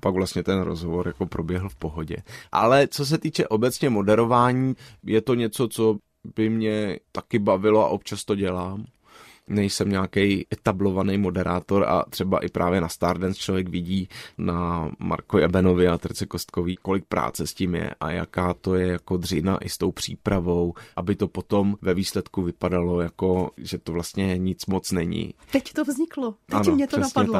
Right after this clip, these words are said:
Speaker 1: tak, ale vůbec to tak není, no.
Speaker 2: Může to dělat prakticky každý,
Speaker 1: <laughs>
Speaker 2: ano, ano, tenhle dojem.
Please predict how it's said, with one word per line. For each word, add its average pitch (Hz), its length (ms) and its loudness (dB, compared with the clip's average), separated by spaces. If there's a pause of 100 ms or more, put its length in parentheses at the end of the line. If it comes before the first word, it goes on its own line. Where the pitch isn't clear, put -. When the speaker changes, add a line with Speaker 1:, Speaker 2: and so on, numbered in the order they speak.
Speaker 1:
tak, 90 100 -12 (220)
ale 98 240 2
vůbec 101 380 2
to 110 120 0
tak 101 200 -6
není, 92 220 -6 (180)
no. - 60 -14 (100)
Speaker 2:
Může 285 200 4
to 240 100 0
dělat 226 260 2
prakticky - 440 -4
každý, - 360 2
Speaker 1:
<laughs> 123 120 0
Speaker 2:
ano, 185 300 -2
ano, 190 180 -4
tenhle 220 340 0
dojem. 185 400 -2